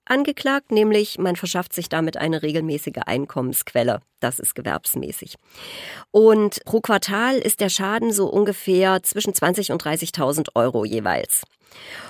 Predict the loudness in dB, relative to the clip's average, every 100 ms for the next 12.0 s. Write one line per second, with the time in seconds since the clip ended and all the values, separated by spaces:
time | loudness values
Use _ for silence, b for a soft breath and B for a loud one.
0 | B 6 6 6 0 -2 0 2 4 4
1 | 4 2 2 -2 -4 2 4 6 6 4
2 | 4 2 0 0 -2 0 2 2 4 4
3 | 4 2 -4 B B B B 0 4 6
4 | 4 2 2 4 2 2 0 0 0 0
5 | -2 2 2 4 4 4 2 2 4 4
6 | 4 0 0 2 0 0 2 2 2 0
7 | 0 0 2 2 0 0 0 0 -2 2
8 | 2 4 2 2 2 4 4 4 2 0
9 | 0 0 2 2 2 0 2 4 4 2
10 | -4 B B B B 2 4 4 2 0
11 | 0 0 2 4 4 4 4 4 2 0